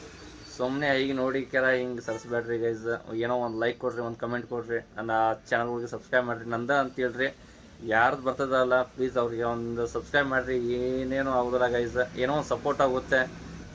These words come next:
So ನಮ್ಮಂತ ಸಣ್ಣ ಸಣ್ಣ ಯೂಟ್ಯೂಬರ್ಸ್‌ಗಳಿಗೂ ಸ್ವಲ್ಪ ಹೆಲ್ಪ್ ಆಗುತ್ತೆ ಗೈಸ್. ನಾನಂತೂ ತಿಳ್ಕೊಂಡಿದ್ದೆ ಏನಿದೆ ಬಿಡು, ಒಂದ್ ಐದ್ನೂರು ಸಬ್ಸ್ಕ್ರೈಬರ್ ಅಂದ್ರೆ ಆರಾಮ್, ಇಲ್ಲ ಅಂದ್ರೆ ಒಂದ್ ಎರಡ್ ಮೂರ್ ದಿನದಾಗ ಐದ್ನೂರು ಸಬ್ಸ್ಕ್ರೈಬರ್ ಆಕ್ಕಾರ ಅಂತ ಹೇಳಿ ತಿಳ್ಕೊಂಡಿದ್ದೆ ಗೈಸ್. ಒನ್ ಇಯರ್ ಆಯ್ತ್ರಿ ನಾನು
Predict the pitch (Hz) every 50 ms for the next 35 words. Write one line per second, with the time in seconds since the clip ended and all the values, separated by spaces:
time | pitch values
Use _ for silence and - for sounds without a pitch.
0 | - - - 123 113 117 120 117 113 117 117 123 120 117 - 135 127 127 123 123
1 | 120 110 - - - - - - 127 131 123 - 135 131 127 120 117 131 127 120
2 | 127 123 123 127 123 123 123 123 131 135 135 - - - - - - 117 117 -
3 | 120 127 127 127 - 135 127 120 123 123 - 127 120 123 120 117 113 123 127 127
4 | - - - - - - - - - 117 123 127 139 156 175 175 170 165 - 156
5 | 156 156 160 160 160 156 156 147 143 143 151 147 147 139 147 147 143 139 143 147
6 | 143 143 139 127 120 127 139 143 156 151 - - 131 - - 147 143 139 135 139
7 | 139 135 135 131 120 117 120 131 135 131 131 131 139 139 139 135 135 135 139 135
8 | 131 123 120 123 123 127 123 127 127 127 127 131 127 123 123 120 131 123 117 123
9 | 113 - 139 135 127 123 123 123 - - 127 127 123 120 127 123 123 - 123 117
10 | - 127 120 123 117 120 123 139 160 - - - - - - - - - - -
11 | - - 117 117 120 123 131 143 139 131 - - - - - - 117 113 120 131
12 | 143 147 143 135 135 143 151 143 143 139 - 135 135 135 127 127 123